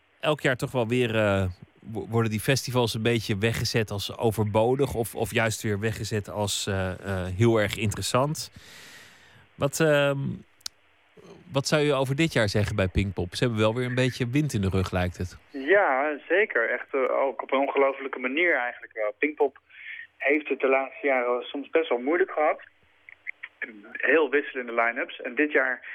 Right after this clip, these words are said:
Speaker 2: eh, valt alles toch ineens op zijn plek. Dat heeft alles te maken, denk ik, met het feit dat ze heel erg inzetten op grote namen. Ze moeten in elk geval drie grote klappers hebben en de rest van het programma volgt daar dan achteraan. En nu,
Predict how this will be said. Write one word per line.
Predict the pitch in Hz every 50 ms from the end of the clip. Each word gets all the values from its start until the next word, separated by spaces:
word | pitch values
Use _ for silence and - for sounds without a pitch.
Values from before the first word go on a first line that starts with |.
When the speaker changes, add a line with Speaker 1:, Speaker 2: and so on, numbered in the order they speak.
| - - - - - - - - - -
Speaker 2:
eh, | - 123 113
valt | 110 - - 147 139 131 - - -
alles | - 160 160 151 - -
toch | 139 147
ineens | 147 143 139 -
op | - -
zijn | - 123
plek. | - - 123 117 113 -
Dat | - 127
heeft | 135 139 139 139
alles | - 156 151 -
te | - 151
maken, | 147 139 135 135 - 139
denk | 147 165 196 196 -
ik, | - -
met | 151 139
het | 131 131 -
feit | - 131 131 131 131
dat | - 135 -
ze | - - 127 - - - - - _ -
heel | - - 165 185 180 170 160
erg | 147 - -
inzetten | 147 147 143 139 131 - -
op | 131 131 -
grote | - - - 151 165 175 170 - 123
namen. | 117 110 110 123 139 165 202 233 - _ _ _ _ - - - - - - - -
Ze | _ - 131
moeten | 147 170 160 151
in | 139
elk | 139 135
geval | - - 131 120
drie | - 139 127 139 131
grote | - - 135 139 151 151 - -
klappers | - 135 139 156 160 151 143
hebben | - 139 131 127 -
en | - 127 120
de | 120
rest | 127 139 147 143 - - -
van | - 127
het | 120 -
programma | - 120 120 123 110 110
volgt | 104 - 127 143 160 151 - -
daar | 117 107
dan | 110 107 117
achteraan. | - - - - - 113 113 117 127 151 - - - - - - - - _ _
En | - 117 117 123 131
nu, | 139 151 147 135 -